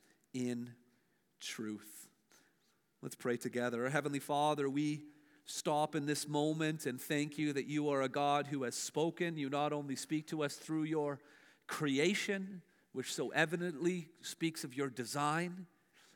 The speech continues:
but Lord, you have also spoken through your Son. You've also spoken through your word.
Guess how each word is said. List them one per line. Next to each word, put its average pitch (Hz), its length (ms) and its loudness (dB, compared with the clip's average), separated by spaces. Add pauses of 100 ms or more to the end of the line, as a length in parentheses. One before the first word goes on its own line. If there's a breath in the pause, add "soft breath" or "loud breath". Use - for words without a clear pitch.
(420 soft breath)
but 151 120 2
Lord, 165 240 6
you 151 120 6
have 143 100 6
also 160 280 2
spoken 165 460 0
through 147 200 -6
your 123 160 -2
Son. 180 440 -2
You've 143 160 -4
also 151 240 -2
spoken 156 480 -2
through 143 240 -6
your 123 220 -2
word. 117 480 -2